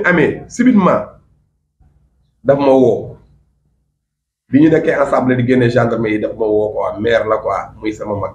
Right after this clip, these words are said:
di sama frère. Bi ma wooyee ree, ma ne ko, "Je te rappelle plus tard." Bi ma toogee ba dal, ma woo ko, ne ko, "Mon frère," mu ne, ah, ma ne ko, "Da nga ma doon woo?" Mu ne ma, "Waaw." Ma ne ko, "Mais tey du bésu ree." Ma ne ko, "Li xew tey, tremblement de terre la.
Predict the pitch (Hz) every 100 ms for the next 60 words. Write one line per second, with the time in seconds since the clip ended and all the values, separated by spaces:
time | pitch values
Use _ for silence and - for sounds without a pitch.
0 | - - 107 104 98 98 92 - - _
1 | - 135 131 123 117 113 110 110 98 87
2 | - _ _ _ 110 127 110 120 123 113
3 | 113 95 104 98 90 - 127 127 127 113
4 | 107 113 110 98 101 101 101 101 92 85
5 | 110 113 120 117 107 101 104 95 104 104
6 | 110 113 113 104 92 92 101 92 92 82
7 | - - _ _ _ _ _ _ - _
8 | - - - 127 143 135 131 113 - 151
9 | 160 180 185 185 202 - _ _ _ _
10 | _ _ _ _ _ _ _ _ _ 123
11 | 160 165 165 180 127 127 117 151 156 147
12 | 131 113 101 104 98